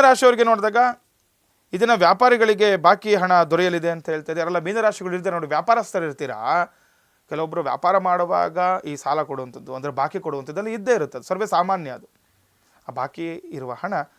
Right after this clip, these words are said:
ಒಂದು ಕೈ ಸೇರುವ ನಿರೀಕ್ಷೆ ಈ ದಿನ ಮಾಡ್ಬೋದು. ಇಂದು ಪ್ರತಿಯೊಂದು ಕಾರ್ಯವೂ ಕೂಡ ಯಶಸ್ವಿಯಾಗಿ ಪೂರ್ಣಗೊಳ್ಳುತ್ತೆ. ಮೀನರಾಶಿಯವರು ಕೂಡ ಶುಭಪ್ರದವಾಗಿರುವಂಥ ದಿನ. ನೀವು ಅಂದುಕೊಂಡಂಥ ಕೆಲಸ ಕಾರ್ಯಗಳಲ್ಲಿ ಪೂರ್ಣವಾಗಿ ಯಶಸ್ಸಾಗ್ತೀರಿ ಇವತ್ತು ಮೀನರಾಶಿಯವರಿಗೆ.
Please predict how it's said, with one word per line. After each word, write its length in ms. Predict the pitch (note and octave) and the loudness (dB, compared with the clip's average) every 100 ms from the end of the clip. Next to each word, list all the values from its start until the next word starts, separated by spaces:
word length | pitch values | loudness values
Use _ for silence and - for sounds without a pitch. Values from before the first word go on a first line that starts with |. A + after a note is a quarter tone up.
| _ - | _ -18
ಒಂದು 120 | C3 B2+ | -16 -12
ಕೈ 80 | C#3 C3 | -10 -8
ಸೇರುವ 200 | C3+ C3+ | -8 -8
ನಿರೀಕ್ಷೆ 240 | C3+ C#3 C#3 | -8 -10 -10
ಈ 20 | C3 | -8
ದಿನ 80 | C3 | -4
ಮಾಡ್ಬೋದು. 380 | D3 E3 E3 E3+ G#3+ | 0 0 0 -2 -2
ಇಂದು 140 | F3+ E3+ C#3 - _ - | -2 -2 -2 -6 _ -2
ಪ್ರತಿಯೊಂದು 300 | F#3 A#3+ A#3 G#3+ | 2 2 2 2
ಕಾರ್ಯವೂ 200 | F#3+ F3+ | 2 2
ಕೂಡ 80 | F3+ D#3+ | 0 -2
ಯಶಸ್ವಿಯಾಗಿ 420 | E3+ E3 E3 D3+ C#3+ | -2 -6 -6 -6 -4
ಪೂರ್ಣಗೊಳ್ಳುತ್ತೆ. 500 | D3 C#3 C3 B2+ - C#3+ | -6 -6 -8 -10 -12 -6
ಮೀನರಾಶಿಯವರು 440 | F3 F#3+ G3 G3 F#3 | 0 0 0 -4 -4
ಕೂಡ 100 | G#3 | -6
ಶುಭಪ್ರದವಾಗಿರುವಂಥ 760 | G3 F#3+ G3 F#3 F#3+ F#3 F#3 E3+ | -6 -8 -6 -2 -2 -2 -6 -6
ದಿನ. 100 | F#3+ G3 _ _ _ - | -4 -4 _ _ _ -12
ನೀವು 120 | D#3 D#3+ | -8 -6
ಅಂದುಕೊಂಡಂಥ 380 | D#3+ D#3+ D#3 D3+ F3+ | -8 -10 -8 -6 -6
ಕೆಲಸ 180 | G3+ F#3+ | -6 -6
ಕಾರ್ಯಗಳಲ್ಲಿ 380 | F3 D#3+ D3 C#3+ | -6 -6 -8 -6
ಪೂರ್ಣವಾಗಿ 420 | G3+ G#3 G3+ G3+ G3+ | -2 0 0 -2 -4
ಯಶಸ್ಸಾಗ್ತೀರಿ 560 | D#3+ D#3 E3+ - F#3 E3 | -6 -6 -6 -4 -6 -8
ಇವತ್ತು 200 | D3 D3 C#3+ | -8 -8 -8
ಮೀನರಾಶಿಯವರಿಗೆ. 640 | D#3+ C#3+ B2+ B2 A#2 A2+ | -6 -6 -6 -10 -14 -16